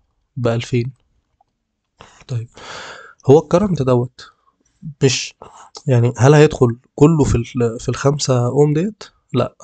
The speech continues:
هو الحقيقة إن هو هيدخل أغلبه، حتة كبيرة أوي منه هتدخل في الخمسة أوم ديت عشان هي resistance صغيرة، والريزيستنس اللي تحت كبير جدا، بس في جزء صغير كده هيمشي تحت.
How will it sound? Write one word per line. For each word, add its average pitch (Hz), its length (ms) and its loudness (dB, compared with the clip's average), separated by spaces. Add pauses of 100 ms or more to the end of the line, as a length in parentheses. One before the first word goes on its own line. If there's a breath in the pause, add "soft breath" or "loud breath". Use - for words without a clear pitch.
(120)
هو 131 380 -6
الحقيقة 143 500 -8
إن 135 140 -6
هو 123 180 2
هيدخل 127 380 -2 (320)
أغلبه، 139 380 2 (140)
حتة 135 280 -4
كبيرة 117 220 2
أوي 143 260 2
منه 143 120 -4
هتدخل 131 340 -8
في - 80 -10
الخمسة 143 720 -4
أوم 156 220 -2
ديت 165 180 -4
عشان 120 180 -2
هي 131 100 2
resistance 131 360 -4
صغيرة، 127 460 0 (440 loud breath)
والريزيستنس 120 460 0
اللي 123 100 -4
تحت 127 160 -6
كبير 143 200 -2
جدا، 170 240 -8 (480 loud breath)
بس 208 300 0
في 170 140 0
جزء 165 220 4
صغير 147 260 2
كده 156 260 -2 (400)
هيمشي 123 280 0
تحت. - 260 -4